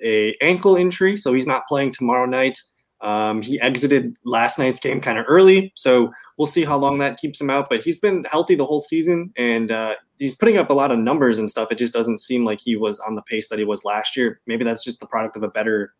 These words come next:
unit around him, I guess, uh, which is less Luka, more wins. I guess that's a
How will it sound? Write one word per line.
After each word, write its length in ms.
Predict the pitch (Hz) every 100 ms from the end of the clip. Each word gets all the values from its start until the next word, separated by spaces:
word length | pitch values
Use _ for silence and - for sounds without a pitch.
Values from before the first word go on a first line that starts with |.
| -
unit 340 | 117 123 120
around 340 | 104 104 104 110
him, 160 | 131
I 100 | 123
guess, 340 | 120 123 - - - _ -
uh, 220 | 104 104
which 200 | 110 113
is 240 | 110 101 -
less 280 | 117 123 -
Luka, 280 | 143 147 127
more 240 | 123 120
wins. 320 | 113 131 156
I 60 | 110
guess 180 | 117 -
that's 180 |
a 60 | 110